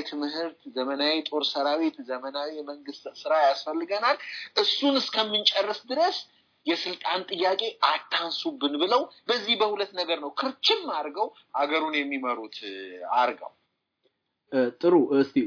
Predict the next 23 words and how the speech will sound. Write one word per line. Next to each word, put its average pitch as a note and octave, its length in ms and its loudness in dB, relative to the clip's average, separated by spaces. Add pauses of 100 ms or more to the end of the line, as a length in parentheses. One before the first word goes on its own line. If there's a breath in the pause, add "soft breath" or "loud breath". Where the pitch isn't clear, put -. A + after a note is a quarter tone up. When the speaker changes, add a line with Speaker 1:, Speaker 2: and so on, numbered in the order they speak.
(100)
Speaker 2:
እ፣ C#3+ 220 6
መስፍን E3 360 6
ቀደም F3+ 340 6
ሲል E3 200 4
ያነሳው C3+ 440 6
ነገር C#3 240 4
አለ። F#2 200 0 (120)
ቢያንስ D3+ 360 6 (260)
መ-፣ B2 200 2 (280)
በህ-፣ C3 280 4
በህዝቡም D3+ 460 8
ዘንድ D3 240 10
በፖለቲካ C3 520 4 (200)
ተዋናዮቹም B2 720 6
ዘንድ፣ D3 220 4 (640)
እ፣ D#3+ 100 2 (160)
ለዲሞክራሲያዊ D3 960 10
ሽግግር፣ C3 520 2 (140)
እ፣ G2+ 120 -2 (460)
ፍላጎቱ D3 580 12
እንደሚኖር B2 480 6
እሙን A2+ 280 4
ነው። E2 140 -4